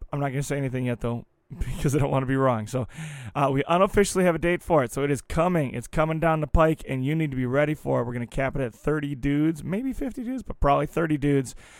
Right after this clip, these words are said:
So as soon as that information comes out, you have to make sure you sign up right away. Sign up your buddies, sign up yourself, all that good stuff, so you have a spot. It's going to be a great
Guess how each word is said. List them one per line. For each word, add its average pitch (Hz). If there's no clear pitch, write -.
So -
as 131
soon 170
as 160
that 160
information 156
comes 147
out, 139
you 120
have 127
to 139
make 127
sure 127
you 120
sign 123
up 120
right 120
away. 123
Sign 120
up 117
your 110
buddies, 135
sign 120
up 107
yourself, 135
all 127
that 127
good 110
stuff, -
so -
you 113
have 117
a -
spot. -
It's -
going 147
to 135
be 131
a 123
great 131